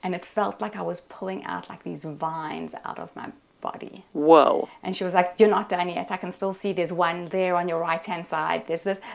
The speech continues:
Speaker 1: Like, she was telling me, like, where to go and pull these things out of my body.
Speaker 2: Wow.
Speaker 1: It was amazing. I felt
Speaker 2: How long ago was that?
Speaker 1: I wanna say it was, like, maybe three months, two months ago, three months ago.
Speaker 2: Oh, wow.
Speaker 1: And, like, she's right. Like, when you do the stuff, the things align.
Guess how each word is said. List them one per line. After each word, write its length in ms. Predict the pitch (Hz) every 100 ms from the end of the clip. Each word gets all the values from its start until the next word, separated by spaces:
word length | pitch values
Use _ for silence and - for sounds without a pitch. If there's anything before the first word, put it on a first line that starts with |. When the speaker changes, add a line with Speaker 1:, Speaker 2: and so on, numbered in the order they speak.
| -
Speaker 1:
Like, 100 | 240
she 120 | 262
was 120 | 247
telling 300 | 269 330 330
me, 80 | 196
like, 180 | 175 170
where 180 | 180 208
to 80 | 208
go 320 | 202 196 160
and 220 | - 175
pull 280 | - 214 196
these 160 | 170
things 260 | - 196 196
out 180 | - -
of 120 | - -
my 80 | -
body. 360 | - - - -
Speaker 2:
Wow. 560 | - 202 208 160 107 - - -
Speaker 1:
It 100 | 196
was 300 | 175 180 180 -
amazing. 680 | 185 175 151 185 - - -
I 60 | 190
felt 180 | 202 185
Speaker 2:
How 140 | 196
long 220 | 196 196
ago 200 | 226 175
was 140 | 143 -
that? 300 | - - - - - - -
Speaker 1:
I 240 | 196 196 214
wanna 200 | 269 320
say 440 | - 247 233 233
it 120 | -
was, 280 | 214 220 202
like, 300 | 208 208 - - - - -
maybe 220 | 220 240
three 320 | - 208 196
months, 340 | 202 196 202 -
two 140 | - 226
months 260 | 220 220
ago, 240 | 220 233 233
three 200 | 226 208
months 260 | 208 208
ago. 340 | 208 214 233 233 - -
Speaker 2:
Oh, 200 | 185 190
wow. 540 | 127 139 180 135 - - - _ -
Speaker 1:
And, 120 | 208
like, 160 | 214
she's 180 | - 214
right. 240 | 262 254 -
Like, 140 | 180
when 140 | 180 202
you 60 |
do 280 | - 180 175
the 120 | 196
stuff, 420 | 190 - 185 196 -
the 120 | 180
things 340 | 190 180 185
align. 580 | 160 180 175 - -